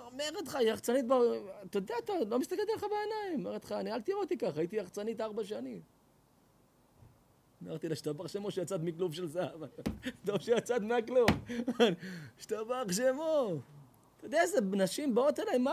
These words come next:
קרה לך? פה בתל אביב, לא רחוק מכאן." אני יוצא, אומר, "השם ירחם, השתבח ש-," יצא לי מישהי אומרת לי, "רק אתה תחזיר אותי בתשובה." "באמא שלי, רק אתה."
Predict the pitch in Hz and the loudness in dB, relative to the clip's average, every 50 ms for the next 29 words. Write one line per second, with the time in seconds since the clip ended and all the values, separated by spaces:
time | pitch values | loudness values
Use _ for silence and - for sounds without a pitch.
0 | 415 302 427 440 427 240 175 196 190 180 269 277 285 269 - 269 254 269 254 294 | 2 2 2 2 2 2 2 2 2 4 4 4 4 4 4 4 4 4 2 0
1 | 294 254 269 277 269 269 262 277 349 226 254 220 - 277 269 247 220 196 208 - | 2 4 4 6 6 6 6 4 4 4 0 2 2 4 4 4 2 0 -2 -4
2 | - - - - 208 - - - 180 196 208 214 214 214 - 254 240 220 247 302 | -8 -14 -20 -18 -18 -8 -2 2 4 6 8 8 8 8 8 6 8 8 8 6
3 | 392 359 330 349 311 - - - 214 220 220 214 214 202 392 381 - - 453 453 | 6 6 6 4 4 6 6 8 8 8 8 8 8 8 8 6 6 8 8 8
4 | 453 427 - 480 523 480 381 453 415 269 262 240 240 226 233 254 240 240 - 277 | 8 6 4 2 0 6 8 8 8 8 8 6 6 6 8 8 6 6 4 -4
5 | 302 294 247 - 185 190 196 185 - 240 240 233 233 233 240 175 226 220 214 226 | -4 -4 2 6 8 8 8 8 8 8 8 8 8 8 8 8 8 8 8 8
6 | 220 214 214 185 208 220 208 190 180 - - - - - - 165 180 190 202 226 | 8 8 8 8 8 8 8 6 4 0 -8 -20 -12 -2 2 6 8 12 12 12
7 | 240 - 247 240 233 220 208 175 202 190 196 190 170 160 - 170 156 143 123 113 | 12 12 12 8 8 6 6 8 8 8 8 8 6 6 4 4 4 4 2 0
8 | - - 131 131 131 180 202 214 220 220 220 226 196 190 208 208 - 196 175 160 | -6 -8 -2 6 8 10 10 10 8 8 8 8 10 12 12 12 12 10 6 4
9 | 143 | 2